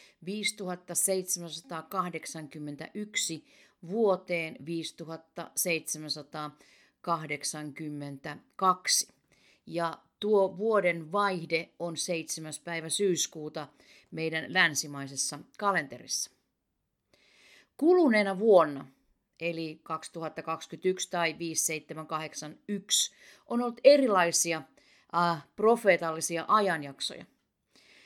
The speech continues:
Ja siihen julistetut profetiat tulivat esiin Jumalan säätäminä aikoina, ja niiden vaikutus on edelleen menossa.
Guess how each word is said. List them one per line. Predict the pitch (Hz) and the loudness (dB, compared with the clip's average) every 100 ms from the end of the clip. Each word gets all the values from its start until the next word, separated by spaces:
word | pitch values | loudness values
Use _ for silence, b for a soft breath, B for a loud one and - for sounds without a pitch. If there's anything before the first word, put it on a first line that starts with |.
| b | b
Ja | 175 180 175 | -4 -2 0
siihen | - 277 294 269 | 2 4 6 8
julistetut | 233 320 330 - 233 190 - | 8 8 4 -2 -4 -4 -2
profetiat | 226 240 233 208 180 170 - _ | 0 0 -2 -4 -2 -2 -6 _
tulivat | 226 220 196 190 | -2 0 0 -2
esiin | 214 214 190 170 165 160 B B B B | -2 0 0 -2 -8 -12 B B B B
Jumalan | 202 262 247 196 | 0 2 2 2
säätäminä | 185 233 247 202 175 165 180 | 0 0 0 -2 -6 2 2
aikoina, | 220 202 175 170 165 160 - _ b b b | 2 0 0 0 -2 -8 -10 _ b b b
ja | 196 | 0
niiden | 226 240 214 | 2 4 4
vaikutus | 269 208 180 190 180 160 - - - _ _ _ | 6 6 4 0 -2 -2 0 0 -4 _ _ _
on | 190 175 | -6 4
edelleen | 262 262 240 180 170 | 8 8 8 6 0
menossa. | 170 202 165 160 - - | -2 -2 -2 2 2 2